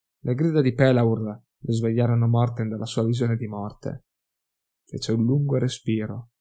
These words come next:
tirò indietro la cloche e riportò il Fury in quota con una gran volta.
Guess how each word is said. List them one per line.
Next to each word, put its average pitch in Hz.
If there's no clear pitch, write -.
tirò 113
indietro 123
la 120
cloche 117
e 143
riportò 120
il 110
Fury 113
in 110
quota 110
con -
una 107
gran 113
volta. 104